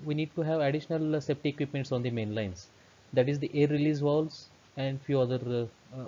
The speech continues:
items. So why need, why we need to have the air release valves on the main line or the pipe network? This is to, uh, expel the air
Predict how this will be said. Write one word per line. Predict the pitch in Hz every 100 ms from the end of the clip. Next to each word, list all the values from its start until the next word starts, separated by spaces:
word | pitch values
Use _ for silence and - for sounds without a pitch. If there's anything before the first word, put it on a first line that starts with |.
| -
items. | 127 - 110 - - - - - - - -
So | -
why | 151 180
need, | 196 170
why | 160
we | 190
need | 190 175 175
to |
have | 156 151 143
the | 139
air | 143
release | 143 139
valves | 135 131
on | 127
the | 131 147 - - 139
main | 135 127
line | 131
or | 123
the | 110
pipe | - 117
network? | 113 101 98 90 - - - - -
This | 143 208
is | 208
to, | - 202 208 - - - -
uh, | 139 135 - - -
expel | 151 - 208 208
the | 190
air | 165 180